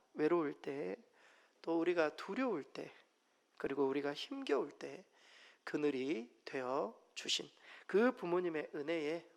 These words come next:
우리가 감사하고 우리 역시 자녀들에게 좋은 그늘이 되어 주어야 할 것입니다. 우리, 어, 어버이 주일에 다시 한번 우리가 부모님의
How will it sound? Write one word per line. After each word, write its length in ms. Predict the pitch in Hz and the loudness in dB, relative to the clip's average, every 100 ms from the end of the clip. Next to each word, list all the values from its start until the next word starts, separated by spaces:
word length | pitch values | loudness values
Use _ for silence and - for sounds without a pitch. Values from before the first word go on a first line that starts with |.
| - | -16
우리가 320 | - 143 139 | -12 -10 -12
감사하고 1120 | - 147 135 156 180 190 180 151 160 - - - _ - - _ | -12 -10 0 0 8 10 12 10 6 0 -20 -20 _ -20 -20 _
우리 180 | - 147 | -4 0
역시 480 | 143 127 - 135 135 _ | 0 -2 -8 -10 -12 _
자녀들에게 540 | - - 147 143 139 143 | -16 -8 -4 -4 -4 -6
좋은 460 | - 170 220 277 277 | 2 6 6 6 0
그늘이 560 | 156 147 147 175 165 - - - - - - _ _ - | 0 0 0 0 0 -10 -20 -20 -20 -20 -20 _ _ -12
되어 240 | 139 135 | -6 -4
주어야 600 | - 143 135 127 135 165 | -4 -6 -6 -8 -10 -12
할 140 | 170 185 | -10 -6
것입니다. 560 | 175 170 147 131 - - - | -4 -6 -8 -20 -20 -18 -8
우리, 300 | 147 143 143 _ _ - - - - _ _ - | -4 -4 -6 _ _ -20 -20 -20 -20 _ _ -8
어, 640 | 143 143 143 139 143 147 151 _ _ _ - | -4 -2 -4 -6 -8 -14 -20 _ _ _ -6
어버이 340 | 147 160 156 | 2 4 4
주일에 680 | 143 151 156 139 139 151 139 - - _ - | 2 2 4 4 2 2 0 -20 -20 _ -12
다시 280 | 147 - | -8 0
한번 220 | 170 160 143 | 0 2 0
우리가 280 | 143 139 | 0 -4
부모님의 680 | 135 147 147 147 135 131 143 | -4 -4 -4 -4 -6 -10 -14